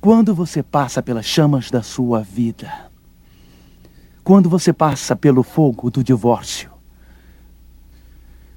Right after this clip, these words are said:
quando você atravessa as chamas da sua vida, e você está sozinho, deprimido, e acha que não aguenta mais,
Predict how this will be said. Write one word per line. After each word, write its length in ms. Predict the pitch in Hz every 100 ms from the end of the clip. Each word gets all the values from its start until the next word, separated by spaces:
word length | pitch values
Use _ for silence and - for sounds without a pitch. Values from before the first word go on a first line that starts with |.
| - - - - -
quando 240 | 175 208 185
você 160 | 196
atravessa 400 | 208 180 175 -
as 80 | 165
chamas 380 | - 196 185 135
da 100 | 147
sua 260 | - 143
vida, 380 | 123 131 113 - - - - - - - - - - - - - - - - - - - -
e 80 |
você 240 | 147 147 151
está 160 | -
sozinho, 500 | 139 147 123 185 180
deprimido, 1000 | 131 135 - 127 123 147 175 135 120 113 117
e 100 | 143
acha 300 | 147 139 139
que 140 | 143
não 160 | 131 117
aguenta 360 | 113 113 117
mais, 680 | 110 113 98 - - - -